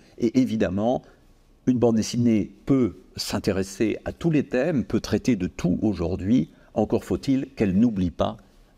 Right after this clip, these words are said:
de rester une bande dessinée et de donner au dessin une forme créative et puissante, car la bande dessinée est un langage à part entière,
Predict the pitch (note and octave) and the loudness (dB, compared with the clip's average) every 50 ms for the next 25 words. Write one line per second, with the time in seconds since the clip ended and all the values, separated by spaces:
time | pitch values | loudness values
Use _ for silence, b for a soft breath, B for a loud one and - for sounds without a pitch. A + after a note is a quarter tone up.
0 | - G2 F2 G#2+ G2+ - A#2 A2+ - - - A2 G#2 F#2+ E2 D#2 D#2+ E2 F2 E2+ | -12 -2 0 0 2 2 0 -2 -2 -4 -2 0 0 0 0 -2 0 0 0 0
1 | E2 D2 C#2+ - - - F2+ G2 A2 A2+ - A2 F#2+ F2 F#2+ F2+ F#2+ A2 G#2+ G2 | 0 -4 -8 -8 -6 -2 0 0 0 0 0 -2 -2 -2 -2 0 0 0 0 2
2 | G2+ A2 G#2+ G2+ - - - G2+ F#2 E2 F#2+ - - - C3 B2 A#2 F#2 - - | 0 0 -2 -2 -2 -2 -2 -2 0 0 -2 -2 -2 -2 -2 -2 -2 -4 -6 -12
3 | _ _ _ _ _ _ - G2+ F#2+ F2 E2+ - - - _ _ - _ - - | _ _ _ _ _ _ -8 -6 -4 -4 -6 -8 -10 -18 _ _ -20 _ -20 -4
4 | - - A2 G#2+ F#2 F2 D2+ - - _ _ _ - - - G#2+ A2 G#2+ G#2 - | 2 2 4 4 2 0 -4 -6 -10 _ _ _ -14 -8 -2 2 2 2 2 0
5 | - D#3+ D#3 C#3+ G2 G2+ F2+ - - F#2 - - - - C#3+ D#3 D#3 C3+ - B | -4 -2 0 0 2 0 0 -2 -6 -8 -10 -6 -4 -2 -2 0 -2 -2 -4 B
6 | B B B B - D3+ D3 C#3+ A2 G2+ B2 B2 G#2 G2 - - D#3 E3+ F3 - | B B B B -2 0 0 2 2 2 0 0 0 -2 -2 0 2 2 2 2
7 | - A2 A#2 A#2+ G#2+ G2+ A#2+ B2+ A#2 G#2 G#2+ F#2+ - A2 F#2+ E2+ E2+ E2 - - | 2 0 0 0 0 0 0 0 0 -2 -2 -2 0 -2 0 0 -2 -6 -6 -6
8 | - B2 B2+ C3+ C3+ | -4 -2 -2 -2 -2